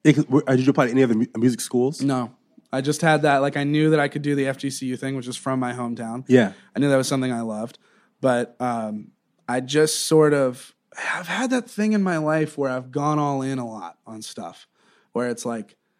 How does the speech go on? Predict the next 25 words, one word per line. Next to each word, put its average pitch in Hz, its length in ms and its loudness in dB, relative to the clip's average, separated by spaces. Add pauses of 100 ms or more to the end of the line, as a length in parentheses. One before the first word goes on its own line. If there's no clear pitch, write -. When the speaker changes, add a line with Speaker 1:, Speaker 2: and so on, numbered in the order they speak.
(1040)
Speaker 2:
the 147 220 -2
backup 165 680 -2
plan 143 340 -6
thing, 135 260 -8
right? 139 100 -6
Like, 139 120 -4
it 160 60 -2
might 185 180 0
not 180 160 0
always 156 340 2
be 131 540 -4 (920)
the 139 240 0
smartest 143 840 2
idea 120 640 -4 (100)
to 139 140 -6
just, 131 260 -6
like, 123 240 -6
put 143 220 -4
all 139 120 2
your 131 180 -2
chips 131 400 -6
in 139 160 -4
on 127 200 -6
one 120 280 -8
thing. 120 440 -12